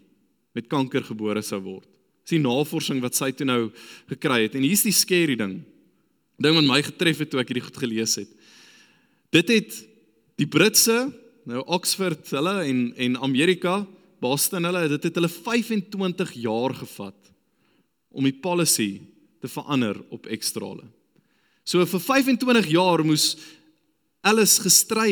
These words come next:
het met mense. Moes sy beklei het met mense om actually haar standpunt oor te kry en vir hulle te sê, "Maar iets moet verander, want kinders is besig om dood te gaan." Maar die rede hoekom mense dit nie wou, wou aanvaar nie, is omdat dit het bietjie gespoeg in die gesigte van,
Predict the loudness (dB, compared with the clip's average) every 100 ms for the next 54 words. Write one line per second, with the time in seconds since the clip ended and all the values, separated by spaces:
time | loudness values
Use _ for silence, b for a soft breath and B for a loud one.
0 | 2 0 -4 -4 -2 0 0 -2 -6 -8
1 | -14 _ _ _ _ -2 2 2 2 0
2 | 2 2 4 4 2 0 -6 -2 0 0
3 | 0 -4 -2 -2 0 0 0 2 -2 0
4 | -2 0 -2 -2 -4 -4 -4 -4 -4 -6
5 | -2 0 0 B B B 2 2 2 0
6 | 0 0 0 2 2 -2 b b b b
7 | -8 0 2 2 0 -2 -2 0 2 0
8 | 0 -6 -8 -10 -16 _ _ _ _ _
9 | _ b b b b b b 4 6 6
10 | 4 2 2 4 4 4 2 0 2 2
11 | 0 -6 -20 -4 0 2 0 -4 -4 0
12 | 2 2 0 -2 -4 -2 0 -2 -4 -2
13 | -2 0 0 0 0 -2 0 -2 -2 -2
14 | -2 -2 -4 -4 -4